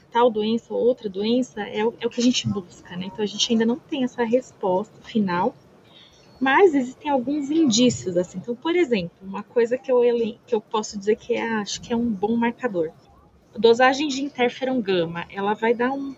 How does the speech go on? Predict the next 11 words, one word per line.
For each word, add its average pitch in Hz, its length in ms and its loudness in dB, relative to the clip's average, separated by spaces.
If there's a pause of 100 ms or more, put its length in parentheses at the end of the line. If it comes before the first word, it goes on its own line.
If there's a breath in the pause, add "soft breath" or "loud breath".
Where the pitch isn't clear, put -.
(160)
bom 247 260 4
indício 240 580 -2
pra 220 200 2
gente 202 320 -4
de - 100 -14
que - 140 -4
o 233 40 4
indivíduo 226 420 2 (460)
tá 240 80 -8
tendo 247 280 -2
uma, 240 260 2